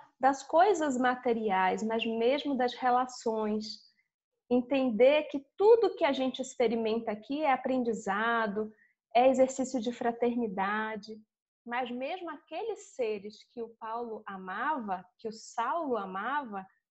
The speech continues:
o Paulo gradativamente precisou abrir mão, precisou experimentar, inclusive, a incompreensão da família, o olhar de todos que antes o aplaudiam e o admiravam, agora com desdém,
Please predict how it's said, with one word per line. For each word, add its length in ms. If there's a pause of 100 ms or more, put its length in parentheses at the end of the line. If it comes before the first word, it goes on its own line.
(120)
o 100
Paulo 520
gradativamente 1160
precisou 720 (540)
abrir 420
mão, 340 (400)
precisou 720 (240)
experimentar, 840
inclusive, 480
a 40
incompreensão 800
da 180
família, 760 (540)
o 140
olhar 480
de 100
todos 480
que 160
antes 300
o 40
aplaudiam 760
e 100
o 80
admiravam, 800
agora 400
com 180
desdém, 800